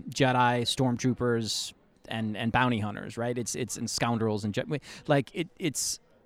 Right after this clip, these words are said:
all of those things are colors that have been very useful in, in the overall palette of Star Wars. But I think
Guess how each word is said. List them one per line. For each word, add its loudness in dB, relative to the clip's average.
all 8
of 4
those 8
things 4
are 4
colors 2
that 4
have 2
been 4
very 6
useful 2
in, 2
in -2
the 2
overall 6
palette 2
of -12
Star 2
Wars. 0
But 4
I 2
think -2